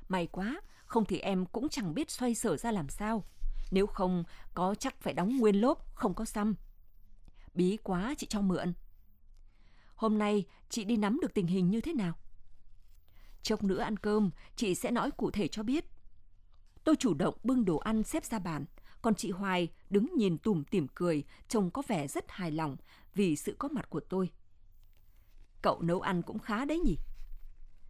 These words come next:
Chúng tôi ngồi vào bàn, chị Hoài lại nói tiếp. À này, Thạch Sơn, ban nãy chị đang định nói, bọn thằng Huy Philip vẫn đến quán tìm cậu. Hình như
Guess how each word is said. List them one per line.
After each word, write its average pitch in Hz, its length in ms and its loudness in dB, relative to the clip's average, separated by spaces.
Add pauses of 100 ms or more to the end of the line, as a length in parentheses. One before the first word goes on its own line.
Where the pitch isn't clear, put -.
(340)
Chúng 269 140 0
tôi 294 160 4
ngồi 220 240 8
vào 175 120 0
bàn, 156 300 -2 (400)
chị 190 140 -2
Hoài 165 360 0
lại 156 160 0
nói 190 140 0
tiếp. 294 260 -2 (1160)
À 190 100 0
này, 156 360 0 (440)
Thạch - 160 -2
Sơn, 214 340 2 (420)
ban 185 220 2
nãy 277 280 0 (260)
chị 175 160 -2
đang 196 200 0
định 170 180 -2
nói, 196 280 0 (520)
bọn 175 200 2
thằng 156 200 -4
Huy 208 100 -2
Philip 208 400 0 (380)
vẫn 214 260 4
đến 214 180 4
quán 226 260 -2
tìm 190 140 4
cậu. - 260 -4 (680)
Hình 160 240 0
như 202 240 4